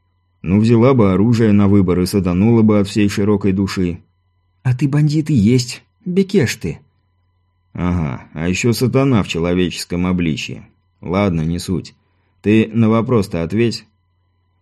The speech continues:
«Я признала тебя, только когда ты фамилию свою назвал и улыбнулся. Глаза и шрам. Их под бородой не спрячешь. Вот так все в одно сложилось, и я тебя признала». «Не признала,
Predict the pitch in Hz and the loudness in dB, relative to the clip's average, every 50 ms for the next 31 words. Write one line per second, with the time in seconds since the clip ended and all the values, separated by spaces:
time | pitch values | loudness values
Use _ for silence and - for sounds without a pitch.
0 | _ - 170 170 160 160 156 160 156 170 170 165 147 120 110 - 113 101 92 90 | _ -10 -8 -6 -4 -2 -2 -2 -2 -2 -2 -2 -2 -2 -4 -4 -6 -6 -6 -6
1 | 95 - _ _ - 160 147 143 - 151 - 156 143 147 151 143 143 156 139 - | -8 -12 _ _ -2 -2 -2 -2 -4 -4 -4 -2 -2 -2 -2 -2 -2 -4 -4 -4
2 | 151 147 160 165 160 143 120 107 107 98 - 117 110 110 110 107 110 107 104 104 | -2 -2 0 0 0 0 0 0 0 -2 -2 -2 0 0 0 0 0 -2 -2 -2
3 | 110 104 92 85 - - 160 165 165 165 160 151 120 113 113 110 110 101 101 - | -2 -2 -4 -4 -4 -4 -4 -2 0 0 0 2 2 2 0 0 0 -2 -4 -6
4 | 87 78 - - _ _ _ _ _ _ _ _ _ _ _ - 98 110 131 139 | -8 -10 -12 -16 _ _ _ _ _ _ _ _ _ _ _ -6 -4 0 0 0
5 | 127 123 127 143 143 131 - - 127 120 - - 143 139 131 117 82 69 - _ | 0 0 0 -2 -2 -4 -4 -4 -6 -4 -4 -4 -4 -2 -2 -4 -4 -6 -10 _
6 | _ _ _ _ _ _ _ _ _ _ _ - 139 147 147 - 156 147 139 151 | _ _ _ _ _ _ _ _ _ _ _ -4 -4 -4 -2 0 -2 -2 0 0
7 | 151 151 147 151 156 156 143 143 143 139 143 143 156 151 143 131 127 - - - | 0 0 0 0 0 0 0 0 0 -2 -4 -4 -2 -2 -2 -2 -4 -6 -10 -14
8 | - _ _ _ _ _ _ _ _ _ _ _ _ _ _ _ _ _ - 156 | -16 _ _ _ _ _ _ _ _ _ _ _ _ _ _ _ _ _ -4 -2
9 | 185 180 180 - 165 127 - - - 139 135 139 139 139 143 131 - 156 143 147 | -2 -2 0 0 -2 -2 -2 -2 -2 -2 0 0 0 0 -2 -2 0 0 0 0
10 | 143 175 185 170 120 - - - - 127 120 123 127 127 139 143 147 147 151 170 | 2 2 0 0 0 -2 -4 -6 -4 -2 -2 0 -2 -2 -2 -2 -4 -4 -2 -4
11 | 170 147 123 107 98 92 87 80 80 - - _ _ _ _ _ _ _ _ _ | -4 0 0 2 2 0 -2 -4 -6 -10 -12 _ _ _ _ _ _ _ _ _
12 | _ _ _ - 80 90 92 80 90 92 90 90 98 113 123 123 101 67 - | _ _ _ -4 -2 -2 0 0 0 0 0 2 2 2 2 0 0 -2 -6